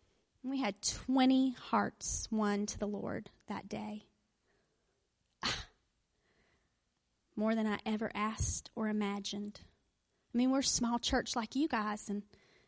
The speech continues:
twenty hearts gave their life to Christ. Now, those twenty were no greater than the next women's conference where I got to actually embrace a woman as she gave her heart to the Lord, and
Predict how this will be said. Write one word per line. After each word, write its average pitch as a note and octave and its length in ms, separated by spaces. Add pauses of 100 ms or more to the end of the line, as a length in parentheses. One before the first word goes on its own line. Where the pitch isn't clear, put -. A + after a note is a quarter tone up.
(100)
twenty D4 260
hearts B3 400
gave G#3+ 180
their G3+ 140
life G3 280
to - 80
Christ. G3+ 600 (380)
Now, A3+ 80
those C4 200
twenty C#4+ 400
were A#3+ 140
no A#3+ 160
greater B3+ 640 (560)
than A#3 140
the A#3 80
next C4+ 340
women's A#3+ 400
conference A3 640
where A3+ 140
I A#3 180
got A3 260
to - 140
actually A#3+ 460
embrace A3+ 560
a A#3+ 80
woman A3 540 (760)
as G#3+ 100
she - 180
gave A#3 260
her D4+ 420
heart G#3+ 460
to - 120
the G#3 120
Lord, A3 400
and G#3 200